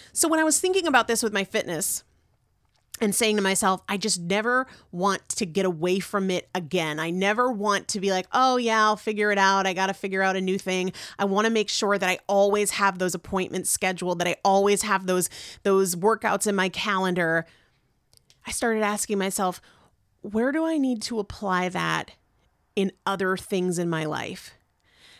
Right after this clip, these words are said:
And I'm not a big scale person. I don't think that it's a great indicator of fat loss, but I do think that it can be a good indicator of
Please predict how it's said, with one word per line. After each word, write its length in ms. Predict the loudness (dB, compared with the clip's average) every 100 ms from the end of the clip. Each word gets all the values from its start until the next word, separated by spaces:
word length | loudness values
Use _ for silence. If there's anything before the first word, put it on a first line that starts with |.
| -4
And 120 | 2
I'm 180 | 4 4
not 240 | 4 4
a 40 | 4
big 240 | 0 0
scale 420 | -2 -2 0 -2
person. 720 | -2 -2 0 0 0 0 -4 -8 _ _ _ _ _ _ _ _ _ _ -14 -4
I 160 | -2 0
don't 260 | 0 -2
think 220 | -2 -4 -2
that 120 | -4
it's 180 | -2 -6
a 40 |
great 300 | -4 -4 -4 -4
indicator 560 | -4 -4 -6 -4 -4
of 80 | -6
fat 280 | -4 -2 -2
loss, 320 | -2 0 -2
but 160 | -4 -6
I 120 | -6 -6
do 300 | 0 2 2
think 420 | 0 -4 -4 -10 -20 -20 -10
that 80 | -4
it 100 | -2
can 140 | -2
be 160 | -2 0
a 60 | 0
good 180 | -2
indicator 680 | -2 -4 -4 -4 -2 0 -2 0
of 460 | 0 0 -2 -6